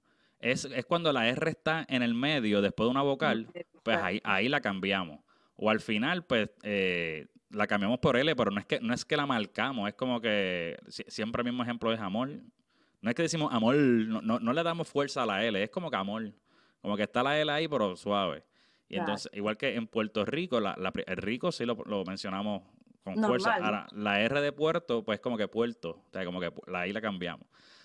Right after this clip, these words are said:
Speaker 1: So, está siempre ese chiste de mal gusto, como que, "Ah, tú eres de Puerto Rico", "Ah, sí, Puerto
Speaker 2: Sí.
Speaker 1: Rico", y es como que, "Caballo, se, real-, realmente sa-, se no-, se nota que no conoce ningún boricua porque realmente no hablamos así". <laughs>
Speaker 2: Igual a mí me pasaba con, eh, no sé si has tenido amistades salvadoreñas que hablan de vos.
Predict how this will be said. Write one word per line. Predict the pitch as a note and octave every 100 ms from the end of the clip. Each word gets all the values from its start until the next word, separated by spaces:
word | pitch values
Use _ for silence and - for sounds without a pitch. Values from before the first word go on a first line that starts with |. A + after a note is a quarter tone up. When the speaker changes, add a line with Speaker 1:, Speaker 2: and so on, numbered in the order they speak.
| -
Speaker 1:
So, | C3
está | A#2 C#3
siempre | E3+ E3+
ese | E3+ F3
chiste | F3 -
de | E3
mal | D#3+ D#3+
gusto, | F3 F3+
como | E3+ E3
que, |
"Ah, | B3+
tú | A#3+
eres | A#3+
de | C4+
Puerto | C4 B3
Rico", | B3
"Ah, | B3+ C#4
sí, | C#4+
Puerto | - A#3 A3
Speaker 2:
Sí. | G3+
Speaker 1:
Rico", | B3 F3+ D3+
y |
es | A#2+
como | A#2+ G#2+
que, | E2
"Caballo, | - F#2+ B2 C#3+ E2 -
se, | G#2 - - - _
real-, | - A2 A#2+ - - -
realmente | G#2+ A2+ C#3+ D#3+ C#3+
sa-, | D3+ B2+
se | C3
no-, | A#2+ C3+
se | A#2
nota | C3+ E3
que | A#2+
no | B2
conoce | C3 C#3 C#3
ningún | C3 C#3+
boricua | C#3 C#3 D3+ A2
porque | G2 G2
realmente | G2 G#2+ A#2 A2+
no |
hablamos | G#2+ G#2+ G#2 G2 -
así". | - - - -
<laughs> | D4 - C4 - -
Speaker 2:
Igual | C4+ C4
a | C4+
mí | C4+
me | C4
pasaba | C4+ A#3+ A#3
con, | C4+ B3+
eh, | - G#3+ G3
no | G3+
sé | G3+ G#3+
si | B3+ A#3+ -
has | G3 F#3+ F#3 F#3
tenido | A3 G#3+
amistades | A3+ G#3+ G3 F#3+ G#3
salvadoreñas | A3 F#3+ F#3 G3+
que | G3
hablan | F#3+ G3 F#3+
de | F3
vos. | F3+ A3 F3+ -